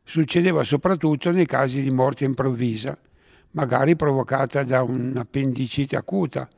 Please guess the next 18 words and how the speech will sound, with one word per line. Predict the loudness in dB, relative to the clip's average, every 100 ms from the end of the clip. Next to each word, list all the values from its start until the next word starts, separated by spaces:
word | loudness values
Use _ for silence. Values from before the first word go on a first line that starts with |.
| _ _ _ _ -4
ma | 0
anche | 0 2 2
mol-, | 2 2 0
malattie | -2 -2 -2 0 2 2
che | 0
uccidono | -2 -2 -2 0 0 0
lentamente | 0 0 0 0 -2 -2 -4
potevano | -4 -2 0 0 0 -4 -10 _ _ _
far | -2 0
nascere | 2 0 0 -2 -4
il | -4
sospetto | -4 -4 -2 -2 -2 -4
di | -2 0
un | 0
avvelenamento | 0 0 0 0 0 -2 -2 -4
graduale | -2 -2 0 0 0 -2 -4
con | -4 -4
l'arsenico. | -4 -4 -6 -6 -6 -8 -10